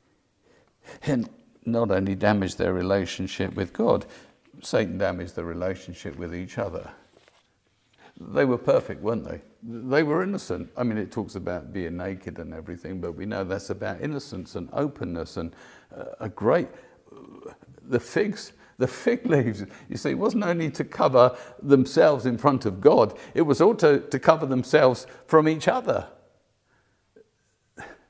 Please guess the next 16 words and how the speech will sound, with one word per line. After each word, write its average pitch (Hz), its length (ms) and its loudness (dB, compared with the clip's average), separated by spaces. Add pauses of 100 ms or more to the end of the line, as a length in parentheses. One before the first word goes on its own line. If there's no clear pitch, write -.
(140)
It 143 60 -2
was 143 180 -2
broken. 127 580 0 (500)
The 120 80 2
fig 233 280 0
leaves 98 360 -4 (180)
speak - 360 -6
about 123 400 -6
the 120 80 0
brokenness 107 920 2
that 110 160 -8
there 110 160 2
was 107 480 -2 (260)
in 143 140 0
the 117 100 2
relationship, 113 840 -4